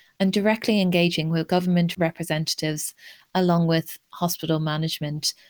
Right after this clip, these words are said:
and policymakers. Irish Doctors for Environment is a group that was originally formed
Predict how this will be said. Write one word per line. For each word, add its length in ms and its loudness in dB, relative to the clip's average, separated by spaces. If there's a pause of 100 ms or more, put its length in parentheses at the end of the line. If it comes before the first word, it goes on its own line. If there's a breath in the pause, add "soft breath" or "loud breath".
(260 soft breath)
and 200 0
policymakers. 1040 -4 (800)
Irish 300 4
Doctors 360 2
for 120 2
Environment 640 2 (200)
is 140 2
a 80 4
group 380 2
that 160 0
was 280 2
originally 520 2
formed 500 2